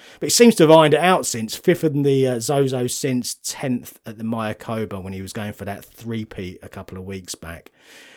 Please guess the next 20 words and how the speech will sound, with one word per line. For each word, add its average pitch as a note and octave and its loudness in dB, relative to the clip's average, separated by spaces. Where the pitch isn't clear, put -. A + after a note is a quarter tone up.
Won D#3+ 4
the D3 0
Dubai D#3 4
Desert D3 0
Classic D3 -8
earlier D3 2
this C#3 -2
year, C#3 -2
um, B2+ -10
and D3 -6
third E3+ -2
here F#2 -8
in A2+ -10
his G#2+ -10
only A#2+ -6
start G#2+ -8
back - -12
in G2+ -10
twenty G#2 -10
twenty. G2 -10